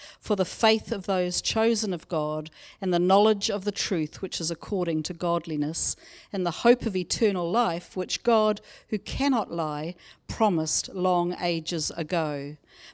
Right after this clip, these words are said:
but at the proper time manifested, even his word in the proclamation with which I was entrusted according to the commandment of God our Saviour.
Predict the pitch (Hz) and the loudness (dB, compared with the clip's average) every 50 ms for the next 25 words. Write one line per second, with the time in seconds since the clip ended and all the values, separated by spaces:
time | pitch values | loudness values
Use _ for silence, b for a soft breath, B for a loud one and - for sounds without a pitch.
0 | b - 196 190 202 - 214 196 - - - 240 233 - 254 - - - 233 226 | b 0 0 2 2 0 -4 -4 0 2 2 2 4 2 0 -2 0 0 0 2
1 | 220 220 208 202 190 180 170 - - 180 170 - - - - 165 156 156 - - | 2 2 2 2 2 0 0 -2 -2 -2 0 0 0 0 0 -4 -6 -6 -10 -12
2 | _ - 226 233 233 240 233 233 247 247 240 247 247 233 - - 220 214 - 196 | _ -4 -2 0 0 0 0 0 0 2 2 2 0 0 0 0 0 0 -2 -2
3 | 180 185 180 170 160 156 156 156 - B B B B B B B 196 185 180 175 | -2 0 0 0 0 0 -2 -4 -6 B B B B B B B -2 0 0 0
4 | - - - - 220 214 - - - - 214 202 190 180 175 165 - - - 165 | -2 -4 -2 0 0 -2 -2 -2 -6 -4 -2 0 0 0 0 -2 -4 -6 -4 -4
5 | 147 147 156 165 b b b b b _ 190 175 - - 190 208 202 - - - | -2 -2 -2 -4 b b b b b _ -6 -6 -2 -2 -2 -2 0 0 -2 -2
6 | - - 185 185 180 175 165 - 180 170 160 - - - 254 247 - - - - | -2 -2 -2 -2 -2 -2 -2 -2 -2 -4 -4 -4 -2 0 0 2 2 0 0 0
7 | 147 139 143 147 - b b b b b b b 185 175 - - - 220 202 196 | -4 -6 -8 -10 -14 b b b b b b b -8 -8 -8 -4 0 0 2 2
8 | 190 185 180 170 - - 185 170 - - - 180 180 185 185 190 190 190 190 185 | 2 0 -2 -4 -4 -8 -10 -12 -10 -8 -6 -4 -4 -2 -2 -2 -2 -4 -4 -4
9 | 185 - - 170 156 - - 190 190 202 208 214 208 196 196 185 - - 202 180 | -6 -8 -8 -10 -10 -4 -2 0 2 2 2 2 0 0 0 0 0 0 0 0
10 | 165 165 156 151 - 151 143 147 147 | -2 -4 -6 -8 -10 -12 -12 -12 -14